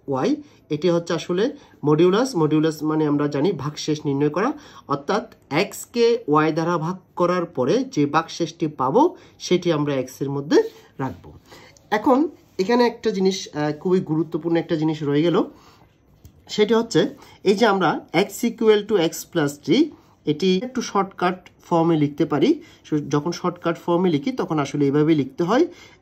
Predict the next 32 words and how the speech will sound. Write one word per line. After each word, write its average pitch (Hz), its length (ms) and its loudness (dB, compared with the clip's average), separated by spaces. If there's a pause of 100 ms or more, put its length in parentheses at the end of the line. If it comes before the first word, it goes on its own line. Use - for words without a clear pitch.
(340)
x - 20 -16 (360)
plus 151 320 2 (400)
equal 151 420 2
to 135 60 -4 (140)
three, - 240 -12 (720)
অর্থাৎ 202 300 0 (460)
x - 40 -14 (220)
এর 226 80 0 (100)
সাথে 214 300 -2 (200)
থ্রি 185 160 0 (220)
যোগ 143 140 4 (160)
করে 156 180 4 (1160)
সেটি 190 300 0 (920)
x - 20 -10 (140)
এর 151 120 4
মধ্যে 143 260 2
রাখতে - 280 -8
হবে। 220 160 2 (440)
এই 202 100 6
যে 208 60 4 (120)
x - 20 -14 (140)
এর 226 100 2
মধ্যে 190 240 2
রাখতে - 220 -8
হবে 240 200 0
সেটি 185 200 -4
আমরা 160 120 0 (100)
সমান 151 280 0
চিহ্ন 139 240 -4
দ্বারা 117 220 -4
বুঝাইলাম, 92 320 -14 (520)
অর্থাৎ 160 200 -2